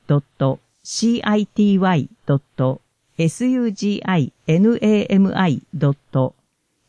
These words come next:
ティーオーケーワイオードットジェーピースラッシュ。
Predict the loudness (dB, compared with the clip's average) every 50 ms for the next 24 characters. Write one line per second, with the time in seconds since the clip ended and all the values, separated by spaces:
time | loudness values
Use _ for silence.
0 | _ 0 2 2 2 2 2 0 2 2 2 0 0 0 0 2 2 2 2 2
1 | 0 0 -2 -2 -2 0 0 0 0 -2 -6 _ _ -8 -4 -2 -2 -2 -2 _
2 | _ -4 -2 -2 -2 -2 -6 _ _ _ _ -10 -6 -2 0 0 0 0 -2 -4
3 | -2 -2 0 0 0 -2 -4 -8 _ _ _ -12 -6 -4 -2 0 0 -2 -4 -8
4 | -14 -12 -10 -10 -10 -10